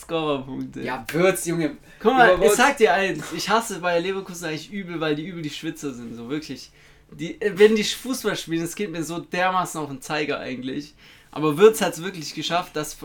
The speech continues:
Speaker 1: ich war wirklich so ein kleiner Wirtz-Hater. Aber mittlerweile
Speaker 2: Junge,
Speaker 1: so
Speaker 2: Wirtz
Speaker 1: frech,
Speaker 2: macht
Speaker 1: wie der
Speaker 2: Bock.
Speaker 1: aufspielt.
Speaker 2: Wirtz macht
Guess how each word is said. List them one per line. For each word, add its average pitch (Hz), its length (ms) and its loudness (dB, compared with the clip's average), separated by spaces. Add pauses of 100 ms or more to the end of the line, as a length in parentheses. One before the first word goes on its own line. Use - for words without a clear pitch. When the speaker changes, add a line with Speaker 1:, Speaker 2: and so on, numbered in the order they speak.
Speaker 1:
ich - 160 -8
war 170 200 4
wirklich 165 240 -12
so 147 120 -6
ein 139 60 -6
kleiner 147 320 -2
Wirtz-Hater. 190 680 -6 (580)
Aber 175 260 6
mittlerweile 180 920 2 (120)
Speaker 2:
Junge, 131 260 -8
Speaker 1:
so 196 200 2
Speaker 2:
Wirtz 160 240 -2
Speaker 1:
frech, 240 200 8
Speaker 2:
macht - 180 0
Speaker 1:
wie 185 80 -8
der 175 100 2
Speaker 2:
Bock. 151 100 4 (100)
Speaker 1:
aufspielt. 156 240 -6
Speaker 2:
Wirtz 156 240 0
macht 135 340 -6